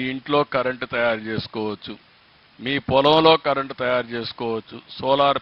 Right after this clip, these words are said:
ప్యానెల్స్ పెట్టుకుంటే మీరు అక్కడనే తయారు చేసుకుంటారు. కడాన మీరు కరెంట్ తయారు చేసుకోవడమే కాదు, స్కూలుకు పోవాలంటే స్కూల్ బస్సు కూడా అవసరం లే. మీరు స్కూటర్ కొనుక్కుంటే, సైకిల్ కొనుక్కుంటే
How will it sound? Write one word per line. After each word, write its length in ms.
ప్యానెల్స్ 460
పెట్టుకుంటే 480
మీరు 220
అక్కడనే 320
తయారు 320
చేసుకుంటారు. 560
కడాన 420
మీరు 160
కరెంట్ 320
తయారు 320
చేసుకోవడమే 580
కాదు, 160
స్కూలుకు 480
పోవాలంటే 480
స్కూల్ 380
బస్సు 240
కూడా 180
అవసరం 360
లే. 100
మీరు 240
స్కూటర్ 480
కొనుక్కుంటే, 500
సైకిల్ 460
కొనుక్కుంటే 500